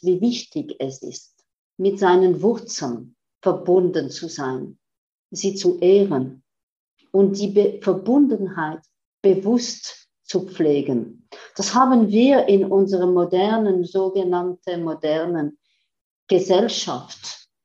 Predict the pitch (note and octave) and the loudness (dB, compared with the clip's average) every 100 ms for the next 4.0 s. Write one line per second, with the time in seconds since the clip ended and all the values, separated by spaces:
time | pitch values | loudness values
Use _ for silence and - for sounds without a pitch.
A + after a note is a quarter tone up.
0 | _ - E3 E3+ E3+ G3+ G3+ - C#3+ C3+ | _ -8 0 4 4 2 0 -6 -6 -6
1 | C#3 - - - E3 C#3+ C#3 D3 D#3+ D#3+ | -6 -10 -12 -8 -4 -2 2 4 2 0
2 | B2 B2 - _ _ _ - E3 D#3+ C#3+ | -4 -6 -12 _ _ _ -4 0 0 0
3 | D#3 - A#2+ - C#3+ C#3+ D3 - - - | -2 -2 -6 -6 -6 -2 -2 -4 -12 -20